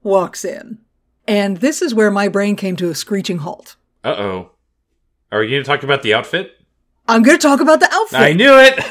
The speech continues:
Speaker 2: <laughs>
Speaker 1: Because what fucking armor is he wearing?
Speaker 2: Uh, Ec-,
Speaker 1: What is this?
Speaker 2: Echo armor.
Speaker 1: Yeah, what? That's the thing.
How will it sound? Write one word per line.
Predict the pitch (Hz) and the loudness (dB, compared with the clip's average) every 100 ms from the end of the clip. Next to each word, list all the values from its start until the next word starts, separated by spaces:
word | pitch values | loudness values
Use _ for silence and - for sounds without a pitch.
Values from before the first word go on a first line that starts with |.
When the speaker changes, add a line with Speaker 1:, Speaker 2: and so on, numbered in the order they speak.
| 170 | -4
Speaker 2:
<laughs> | 208 226 214 226 220 233 233 226 240 - 320 | 0 2 4 4 4 4 4 4 4 2 2
Speaker 1:
Because | 302 330 302 | 4 4 6
what | 240 302 311 | 6 6 6
fucking | - 370 392 311 | 0 4 4 4
armor | 269 392 392 330 | 2 2 2 2
is | 247 | 2
he | 208 214 | 2 2
wearing? | 185 175 165 - - - - | 0 -4 -6 -10 -16 -20 -8
Speaker 2:
Uh, | 113 113 110 | -4 -2 0
Ec-, | 147 | 0
Speaker 1:
What | 185 | 4
is | 285 440 226 | 4 2 0
this? | 196 120 - - | 0 -2 -8 -6
Speaker 2:
Echo | 165 202 110 | -4 -2 -4
armor. | 98 92 95 _ _ _ _ _ _ _ - | -6 -10 -14 _ _ _ _ _ _ _ -12
Speaker 1:
Yeah, | 214 - | -6 -4
what? | 196 269 - | 2 2 2
That's | 240 285 - | 0 2 0
the | 359 | -6
thing. | - 381 427 226 | -2 -2 0 -4